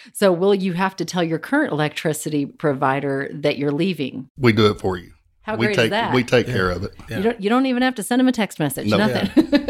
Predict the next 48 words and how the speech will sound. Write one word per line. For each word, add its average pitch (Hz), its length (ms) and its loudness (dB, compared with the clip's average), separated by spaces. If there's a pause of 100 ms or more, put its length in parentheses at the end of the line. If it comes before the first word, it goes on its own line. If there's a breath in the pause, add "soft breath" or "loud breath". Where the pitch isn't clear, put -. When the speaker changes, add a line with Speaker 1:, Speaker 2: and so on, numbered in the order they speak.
(100)
Speaker 1:
<laughs> 427 380 -2
Okay, 185 200 2
that's 185 260 -2
awesome. 170 280 0
Here's 208 220 0
some 202 140 0
other 170 240 2
good 151 240 0
questions. 156 640 0
Let's 160 180 -4
see. 151 380 0
Will 175 500 0
my 175 180 2
power 175 340 0
go 160 220 -2
out 151 200 0
when 156 140 4
you 151 80 4
switch 151 320 -2
over? 226 280 0
'Cause 151 160 -8
I 175 40 0
think 160 160 -2
a 156 40 0
lot 143 140 2
of 143 60 -6
people 147 240 -6
are 135 60 -4
concerned 143 360 -2
about 131 240 -6
that. 160 300 -8 (160)
Speaker 3:
No, 151 200 4
that, 143 180 0
that's 160 200 2
a, 117 220 2
that's 127 240 -4
a 113 60 0
misnomer 110 640 2
that 101 160 0
the 95 80 -8
providers 101 600 -2
kinda 110 280 -2
like 101 400 -2
to 107 80 -6
have 95 240 -4
out 95 240 -10
there, 123 220 -4
Speaker 1:
Mm-hmm. 160 420 2